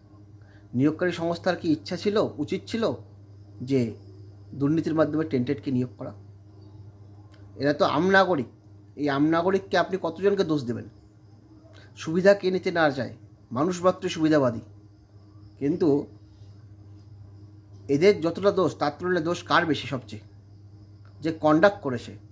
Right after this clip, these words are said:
সেই কন্ডাক্টরের দোষ বেশি। কিন্তু সেই কন্ডাক্টরের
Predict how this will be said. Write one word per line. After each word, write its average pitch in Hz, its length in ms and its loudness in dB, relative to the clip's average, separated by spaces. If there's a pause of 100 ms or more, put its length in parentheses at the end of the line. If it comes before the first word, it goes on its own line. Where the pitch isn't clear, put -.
(420)
সেই 156 120 -8 (100)
কন্ডাক্টরের 175 520 2
দোষ 120 100 -2 (120)
বেশি। 104 180 -14 (1300)
কিন্তু 160 280 0 (1600)
সেই 139 120 -2 (120)
কন্ডাক্টরের 165 600 4